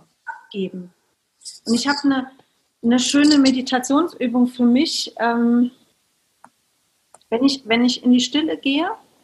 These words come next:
und ich merke, "Boah, ich habe heute viel von einer Emotion",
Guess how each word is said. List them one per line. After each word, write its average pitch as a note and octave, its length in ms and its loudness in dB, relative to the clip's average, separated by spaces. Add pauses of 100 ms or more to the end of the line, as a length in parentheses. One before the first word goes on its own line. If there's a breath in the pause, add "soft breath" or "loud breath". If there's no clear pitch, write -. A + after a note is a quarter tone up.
(680)
und C4 160 0
ich C4 160 -4
merke, C4+ 280 0
"Boah, B3 260 0
ich - 160 -4
habe C#4 240 -6
heute A#3 280 -2
viel D#4 480 2
von B3 320 -2
einer B3 300 0
Emotion", B3 680 0